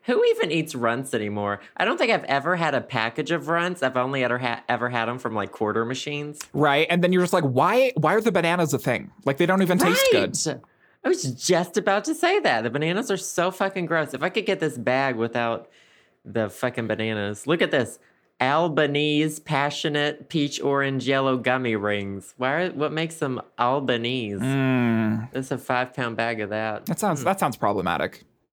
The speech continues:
Speaker 1: Yeah, that definitely sounds problematic.
Speaker 2: See, I
Speaker 1: It
Speaker 2: feel
Speaker 1: says
Speaker 2: like
Speaker 1: that yours are from Turkey.
Speaker 2: Ooh, wow.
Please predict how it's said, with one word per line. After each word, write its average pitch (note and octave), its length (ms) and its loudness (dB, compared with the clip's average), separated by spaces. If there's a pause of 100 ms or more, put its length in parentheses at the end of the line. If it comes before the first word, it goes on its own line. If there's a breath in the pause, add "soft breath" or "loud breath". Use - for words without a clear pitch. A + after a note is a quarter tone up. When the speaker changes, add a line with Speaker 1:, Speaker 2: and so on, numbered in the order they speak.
(300)
Speaker 1:
Yeah, B2+ 300 0 (100)
that B2 300 -2
definitely B2 480 -2
sounds G#2+ 340 -4
problematic. G#2 500 -4
Speaker 2:
See, G2+ 200 -2
I G3+ 80 2
Speaker 1:
It A3 60 -4
Speaker 2:
feel D4 100 2
Speaker 1:
says D#4+ 80 4
Speaker 2:
like D#4+ 80 0
Speaker 1:
that C#3+ 160 0
yours C#3 260 0
are D3 100 0
from G#2+ 220 -4
Turkey. A#2 560 -4 (180)
Speaker 2:
Ooh, A#3+ 220 4
wow. A2+ 640 -2